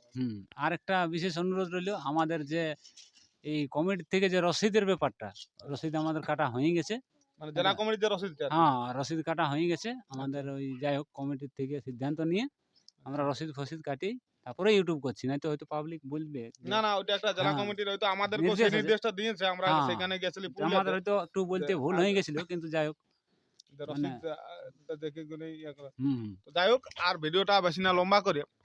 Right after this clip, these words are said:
Speaker 2: আমি এখানে ভিডিওটা শেষ করছি। আর অবশ্যই আপনারা এই মেলায় অবশ্যই এসে নাম জমা করে যান আধার কার্ড দিয়ে। এবং আপনারা জানেন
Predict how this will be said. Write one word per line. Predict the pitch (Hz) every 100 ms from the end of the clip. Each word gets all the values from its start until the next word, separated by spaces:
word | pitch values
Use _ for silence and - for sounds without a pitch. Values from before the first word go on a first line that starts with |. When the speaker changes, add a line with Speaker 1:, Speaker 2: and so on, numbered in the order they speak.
| -
Speaker 2:
আমি | 147 160
এখানে | 156 175 180
ভিডিওটা | 156 190 180
শেষ | 190 190
করছি। | 214 - 139 -
আর | -
অবশ্যই | 156 185 214 220
আপনারা | 202 214 220 214 - _ _ _ _ _ _ -
এই | 160
মেলায় | 185 196 202 165 - _ _
অবশ্যই | 160 170 156 185 180
এসে | 160 190 170 143
নাম | 143 170
জমা | 160 170 180
করে | 185
যান | 185 180
আধার | 160 170
কার্ড | 180 175
দিয়ে। | 202 190
এবং | 151 156 160 160 _ - _ _ -
আপনারা | 147 175
জানেন | 170 202 226